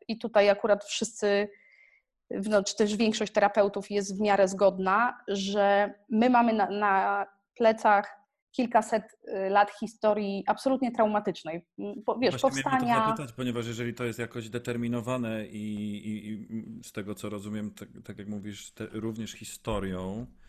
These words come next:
Speaker 2: to czy to znaczy, że to jest nie do odwrócenia?
Speaker 1: To jest do odwrócenia, tylko, y, żeby pracować nad traumą, y, taką transgeneracyjną czy, y, transpokoleniową,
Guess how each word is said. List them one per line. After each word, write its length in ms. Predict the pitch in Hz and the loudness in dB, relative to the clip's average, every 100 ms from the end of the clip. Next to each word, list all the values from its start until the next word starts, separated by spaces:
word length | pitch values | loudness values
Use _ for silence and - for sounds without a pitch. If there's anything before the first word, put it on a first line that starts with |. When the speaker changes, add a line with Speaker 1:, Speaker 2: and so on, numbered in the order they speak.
| - _ _ _ _ _ | -20 _ _ _ _ _
Speaker 2:
to 100 | 104 | -12
czy 120 | 113 | -10
to 160 | 120 107 | -6 -6
znaczy, 360 | 117 113 117 | -4 -6 -8
że 140 | 104 110 | -10 -8
to 160 | 107 | -8
jest 540 | 104 104 - _ _ - | -8 -8 -12 _ _ -12
nie 320 | 104 107 107 | -8 -6 -6
do 520 | 101 101 98 98 98 | -6 -4 -6 -8 -10
odwrócenia? 800 | - 95 92 98 92 101 92 107 156 123 _ _ _ _ _ _ - - | -10 -10 -12 -14 -12 -10 -10 -10 -14 -20 _ _ _ _ _ _ -20 2
Speaker 1:
To 60 | 214 | 4
jest 180 | 254 | 6
do 100 | 220 | 6
odwrócenia, 640 | 196 185 185 185 165 - 185 | 6 4 -2 -4 -6 -4 -4
tylko, 720 | 208 202 214 196 196 196 - | -4 -2 4 8 8 6 0
y, 580 | 196 190 190 185 185 - | 2 4 4 4 0 -4
żeby 300 | 185 233 254 | 0 4 4
pracować 640 | 233 220 247 247 226 - | 4 2 2 4 4 4
nad 300 | 214 202 - | -2 -4 -4
traumą, 520 | - 226 240 220 208 196 190 190 - 185 180 180 185 | 2 6 6 4 2 2 -2 -4 -6 -4 -2 -2 -4
y, 40 | 185 | -2
taką 300 | 180 202 190 | -2 -2 0
transgeneracyjną 1040 | 214 220 214 208 202 196 190 165 196 233 | 2 2 0 0 0 0 -4 -2 -2 -2
czy, 380 | 233 185 190 185 - | -6 -8 -6 -12 -8
y, 40 | 180 | -6
transpokoleniową, 1000 | - 190 - - 190 180 165 175 196 | -4 -6 -6 -4 -4 -2 -6 -4 -6